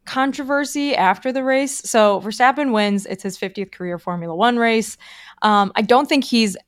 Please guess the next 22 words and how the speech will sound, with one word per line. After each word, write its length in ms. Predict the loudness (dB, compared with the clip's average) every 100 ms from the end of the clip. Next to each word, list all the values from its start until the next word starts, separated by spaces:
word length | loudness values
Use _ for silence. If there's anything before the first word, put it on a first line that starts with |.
| _
like, 220 | -2 -2 -2
any, 320 | -2 -2 -6 -6 -6 -4
he 240 | -2 0
had 200 | 4 4
a 40 | 6
lot 140 | 4
of 100 | 2
fans 280 | -2 -4 -4
there 140 | -4
last 300 | 0 -2 -2
year, 80 | -2
I 60 | -2
will 180 | 0 -2
say, 220 | -2 -2
but, 280 | -2 -4 -6
you 100 | -4
know, 260 | -4 -4
I 80 | -2
don't 140 | -2 -2
think 120 | -2
he's, 180 | -2 0
like, 240 | 0 -2